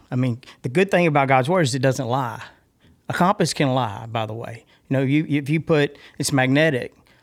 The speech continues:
So if you put a piece of, uh, something, you, you put the wrong thing next to your compass. You know, my, one thing my dad always carried offshore was a, a big knife, you know, to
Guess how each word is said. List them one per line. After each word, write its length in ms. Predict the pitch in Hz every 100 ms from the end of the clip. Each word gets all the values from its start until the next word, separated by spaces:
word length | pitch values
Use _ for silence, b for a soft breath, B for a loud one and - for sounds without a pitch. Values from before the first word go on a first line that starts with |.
| b
So 140 | -
if 160 | 135 151
you 80 | 135
put 400 | - 139 151 _ _ _ -
a 40 | -
piece 240 | 147 127
of, 240 | 131 120 135
uh, 140 | 135
something, 480 | - 147 143 147 131
you, 140 | 135 - 165
you 120 | 160
put 140 | 151 156
the 80 | 127
wrong 340 | 135 151 143
thing 260 | 156 151 131
next 280 | 135 -
to 40 | 143
your 100 | 120
compass. 760 | - 127 139 - - - - - _ -
You 180 | - 143
know, 120 | 113
my, 180 | 120 135
one 260 | 139 139
thing 200 | 139 139
my 100 | 131
dad 220 | 127 127 131
always 260 | 131 139
carried 380 | - 139 135 127 B B B
offshore 400 | 135 - 135 143
was 160 | 139 127
a, 120 | 110 b b -
a 20 |
big 200 | 120 135
knife, 520 | 135 143 107 - - - -
you 80 | 123
know, 220 | 117 120
to 180 | 120